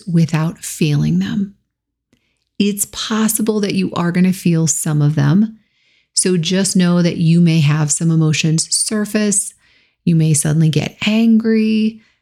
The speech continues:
You might have some tears, some shame.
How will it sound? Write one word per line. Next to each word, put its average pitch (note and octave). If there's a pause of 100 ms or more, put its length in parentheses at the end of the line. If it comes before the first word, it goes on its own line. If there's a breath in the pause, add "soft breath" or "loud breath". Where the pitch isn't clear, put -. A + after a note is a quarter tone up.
(120 loud breath)
You G3+
might E3
have D3
some -
tears, G3 (460)
some F3
shame. E3+